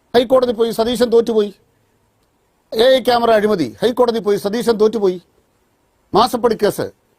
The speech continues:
കുഴൽനാടൻ രണ്ട് കോടതി തോറ്റുപോയി. അപ്പം നിങ്ങൾ വികാരം ഉണ്ടാക്കാൻ നോക്കിയാലും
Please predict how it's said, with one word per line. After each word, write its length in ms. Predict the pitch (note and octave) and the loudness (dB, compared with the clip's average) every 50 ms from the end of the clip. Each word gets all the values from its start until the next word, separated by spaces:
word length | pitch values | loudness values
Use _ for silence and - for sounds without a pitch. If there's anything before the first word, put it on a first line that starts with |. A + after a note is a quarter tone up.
| _ _ _ - | _ _ _ 0
കുഴൽനാടൻ 420 | G#3 A#3 B3+ B3+ B3+ A#3+ A#3 A3 G#3+ | 2 2 4 4 2 2 2 0 -2
രണ്ട് 180 | A3+ A#3 C4+ | -2 0 0
കോടതി 260 | B3+ A#3 A3+ G#3+ G#3+ G#3+ | 2 2 0 0 -2 -2
തോറ്റുപോയി. 460 | E3+ G#3 G#3 G3 G#3+ F#3+ F#3 F3 - _ _ _ _ _ _ _ _ _ _ _ _ _ _ _ _ _ - | -2 -2 -2 -2 -2 -2 -2 -4 -4 _ _ _ _ _ _ _ _ _ _ _ _ _ _ _ _ _ -8
അപ്പം 180 | - G#3 A3+ G3+ | -4 -4 -2 -2
നിങ്ങൾ 220 | A3 A3+ B3 C#4 | 0 0 0 0
വികാരം 500 | B3+ G#3 G3+ F#3+ A3 B3 B3+ C4+ C#4 C4+ | 0 0 0 0 2 2 2 4 2 2
ഉണ്ടാക്കാൻ 400 | B3 A#3+ B3 A#3+ - - A#3+ A3 | 0 0 -2 -2 0 -2 -2 0
നോക്കിയാലും 580 | G#3 G3 E3+ F#3+ G3 G3 F3+ F3+ G3 A3 A#3 | 0 -2 -2 0 0 2 2 2 0 -2 -4